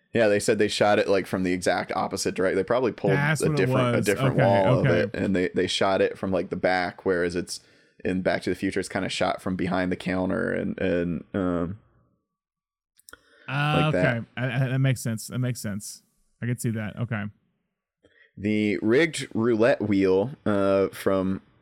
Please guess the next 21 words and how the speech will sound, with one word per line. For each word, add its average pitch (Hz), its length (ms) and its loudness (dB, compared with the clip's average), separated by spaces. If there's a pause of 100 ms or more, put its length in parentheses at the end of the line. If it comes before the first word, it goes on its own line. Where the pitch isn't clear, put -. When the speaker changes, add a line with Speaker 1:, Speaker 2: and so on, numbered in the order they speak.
(460)
Speaker 1:
the - 200 -6
beginning 90 420 -2
when 95 140 -2
Hooker 92 260 -2
goes 92 300 -2
out, 92 340 0
it 98 160 0
lands 110 320 -2
on 110 140 0
twenty-two 101 420 -2
Black, 90 440 -2
which 87 160 0
is 90 120 -2
a 85 60 0
reference 90 600 -2 (100)
to 92 420 -2
Casablanca. 107 720 -2 (640)
Twenty-two 95 340 -4
Black 90 400 -2
is 87 220 -4
the, 87 360 0